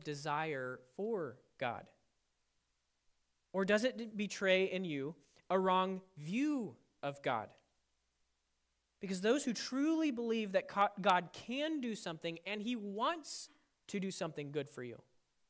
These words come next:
they will pray. They will.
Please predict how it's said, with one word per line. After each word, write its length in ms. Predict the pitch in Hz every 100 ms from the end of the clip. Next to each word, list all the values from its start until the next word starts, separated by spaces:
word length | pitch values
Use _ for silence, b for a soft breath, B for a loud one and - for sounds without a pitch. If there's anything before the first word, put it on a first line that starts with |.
| _ _ _ _
they 100 | 165
will 260 | 175 214 294
pray. 260 | - 120 - _ _ _ _ _ _ _ _ -
They 80 | 131
will. 300 | 175 135